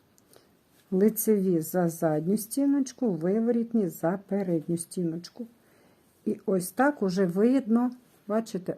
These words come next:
одна хвилька, друга хвилька. Ось після В Т О вони будуть дуже чітко видно. Так продовжую до маркера, в принципі, це лицевий рядочок,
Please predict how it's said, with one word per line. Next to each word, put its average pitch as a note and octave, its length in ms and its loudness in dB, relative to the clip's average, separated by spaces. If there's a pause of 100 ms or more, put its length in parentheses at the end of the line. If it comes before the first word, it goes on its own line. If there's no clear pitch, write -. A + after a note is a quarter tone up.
одна E3+ 380 -2
хвилька, G3 500 -2
друга G3+ 340 0
хвилька. F#3 580 -4 (440)
Ось E3+ 200 -2
після F#3+ 400 0
В F3 140 -2
Т F3+ 160 -2
О G3 200 2
вони F#3+ 260 2
будуть E3+ 480 0
дуже B3+ 420 6
чітко G3 640 -2
видно. D#3+ 480 -2 (880)
Так B3 260 6
продовжую F#3+ 640 2
до F3 180 0
маркера, D4 560 4
в A#3+ 60 -2
принципі, A3+ 600 0
це G#3 260 0
лицевий G#3 600 0
рядочок, C4 500 2